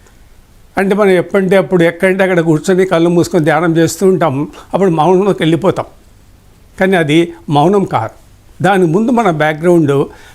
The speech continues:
జ్ఞాన సంపాదనలో ఉండాలి. జ్ఞానం పూర్తిగా పరిపక్వం కావాలి, బలపడాలి, పరాకాష్ఠకు చేరాలి, తర్వాత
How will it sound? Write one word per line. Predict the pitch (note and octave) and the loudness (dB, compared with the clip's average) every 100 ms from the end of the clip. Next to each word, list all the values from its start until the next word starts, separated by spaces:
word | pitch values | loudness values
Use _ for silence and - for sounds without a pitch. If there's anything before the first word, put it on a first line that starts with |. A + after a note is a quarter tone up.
| - | -6
జ్ఞాన | C3 C#3+ A#3 | -2 -2 -2
సంపాదనలో | - F#3+ E3+ E3 D#3 D#3+ D#3 - - - - - - F4 | -2 -2 0 0 0 0 -2 -6 -20 -20 -20 -20 -12 -2
ఉండాలి. | D#3+ C3 A2+ - - - | 0 0 -4 -12 -20 -10
జ్ఞానం | D#3+ D#3 A3+ A3+ | -2 0 0 -2
పూర్తిగా | F#3 G3+ F#3 G3 | -2 -2 0 -2
పరిపక్వం | D#3+ D#3 E3+ G#3+ G#3+ E3 | 0 -4 -4 -2 0 0
కావాలి, | C3+ A#2+ G#2+ - - - - - - - - | 0 0 -4 -8 -20 -20 -20 -20 -20 -16 -4
బలపడాలి, | E3 G#3 A#3+ D#3+ A2 B2 - - - - D3+ | -2 0 0 0 -4 -10 -20 -20 -20 -8 -2
పరాకాష్ఠకు | F3 G#3+ A3+ - F#3 C#3+ | 0 0 -2 -2 -4 -2
చేరాలి, | C#3 D#3 C#3 G#2+ - - - | -2 0 -2 -6 -16 -20 -6
తర్వాత | E3+ G3 G3 C#3 C#3 | 0 2 0 0 -4